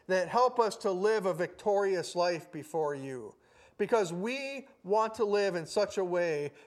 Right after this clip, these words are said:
that draws people to Jesus. We want to live in such a way that shows the victory of the cross working itself out in our lives. We want to live in such a way that proclaims the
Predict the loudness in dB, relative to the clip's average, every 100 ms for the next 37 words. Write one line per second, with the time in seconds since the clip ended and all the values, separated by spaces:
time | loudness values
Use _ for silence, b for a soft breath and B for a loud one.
0 | B -2 -2 -6 -2 2 4 4 2 -4
1 | -8 -6 -4 -4 -4 -8 -6 -6 -6 -8
2 | -12 -12 -16 -18 _ b b b b -4
3 | 2 4 6 8 8 6 2 0 0 2
4 | 0 2 2 2 0 -4 B B 2 2
5 | 4 4 4 0 0 0 0 -2 0 2
6 | 2 -2 B 0 2 -2 2 4 4 2
7 | -2 2 4 4 0 -4 -4 0 0 0
8 | 0 0 0 -2 -6 -4 -4 -2 -2 -4
9 | -8 -12 -20 -20 B B -6 0 4 6
10 | 6 2 -2 B B 2 6 8 6 2
11 | -4 0 2 4 2 4 6 6 4 2
12 | 0 0 -2 2 4 6 4 0 -4 -8
13 | -12 b b b b b 4 4 4